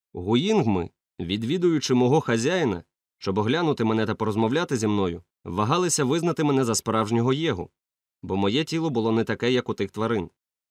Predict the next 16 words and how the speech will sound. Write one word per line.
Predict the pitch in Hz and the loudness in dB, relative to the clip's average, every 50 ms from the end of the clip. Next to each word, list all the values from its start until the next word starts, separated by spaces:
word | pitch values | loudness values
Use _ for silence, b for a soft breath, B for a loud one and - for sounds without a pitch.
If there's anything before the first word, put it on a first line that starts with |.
| _ - | _ -14
Їх | 90 87 87 101 196 202 165 | -12 -8 -4 -2 -2 -2 0
дивувала | 156 165 156 160 147 170 185 185 180 | 0 0 0 0 2 2 2 2 2
відсутність | 160 151 131 - - 175 160 - 147 131 - | 0 -2 -4 -2 -4 -2 -2 0 -2 -2 -2
волосся | 120 113 123 123 151 160 156 156 | -2 0 0 2 2 2 2 0
на | 143 143 | 2 2
моїй | 135 135 135 156 | 2 2 2 0
шкірі, | 156 - - - 165 131 95 - - _ _ _ _ | -2 -4 -6 -6 -6 -6 -6 -6 -10 _ _ _ _
однак | - 92 87 87 123 156 175 - | -8 -6 -2 0 0 0 0 0
незабаром | 156 147 113 117 110 110 151 160 165 151 117 | 0 0 2 0 0 0 0 0 0 -2 -2
трапився | - 104 120 117 120 113 98 - 107 | -2 -2 -2 -2 -2 -2 -4 -4 -2
випадок, | 95 104 127 - 151 147 147 147 - _ _ _ _ | -2 -2 -2 -2 -2 -4 -4 -4 -6 _ _ _ _
що | - - - 123 151 | -16 -8 -4 -2 0
викрив | 180 185 139 - 101 98 | 2 0 0 0 0 0
мою | 95 92 92 107 120 | 0 2 0 0 -2
таємницю | - 107 104 101 95 98 - - 98 | -2 0 0 0 0 -2 -4 -6 -6
хазяїнові. | - 107 98 110 107 98 87 87 85 80 - | -6 -6 -4 -2 -2 -2 -2 -4 -6 -8 -12